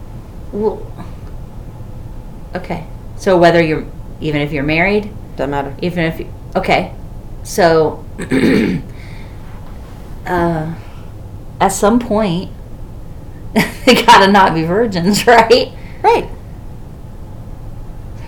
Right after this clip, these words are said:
Speaker 1: So, in Washington, you can't have sex with a virgin.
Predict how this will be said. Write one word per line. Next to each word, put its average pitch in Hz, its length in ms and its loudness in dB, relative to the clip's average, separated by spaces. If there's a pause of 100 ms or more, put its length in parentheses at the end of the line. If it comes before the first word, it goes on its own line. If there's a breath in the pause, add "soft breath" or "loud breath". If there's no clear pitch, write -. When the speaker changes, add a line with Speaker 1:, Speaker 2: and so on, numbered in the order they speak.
(120)
Speaker 1:
So, 196 400 6 (340)
in 214 240 8
Washington, 180 880 2 (760)
you 185 180 -2
can't 202 500 -2
have 196 200 2
sex 170 360 2
with 180 100 0
a 175 60 2
virgin. 170 360 0